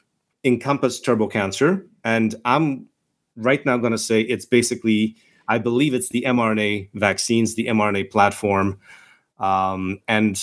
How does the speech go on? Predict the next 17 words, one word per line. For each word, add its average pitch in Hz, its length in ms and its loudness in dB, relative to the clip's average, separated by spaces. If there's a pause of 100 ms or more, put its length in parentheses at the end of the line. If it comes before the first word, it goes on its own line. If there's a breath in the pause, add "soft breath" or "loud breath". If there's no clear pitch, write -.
(120)
so - 180 -2
if 113 140 -2
you've 151 100 -2
had 147 180 0
at 127 140 -4
least 127 240 -4
one 127 220 0
of 139 100 -4
those 113 500 -4
vaccines, 113 600 0
whether 110 180 0
it's 101 160 -4
Pfizer 120 380 -2
or 120 80 0
Moderna, 113 640 -2 (800)
you're 131 300 -2
now 110 540 -2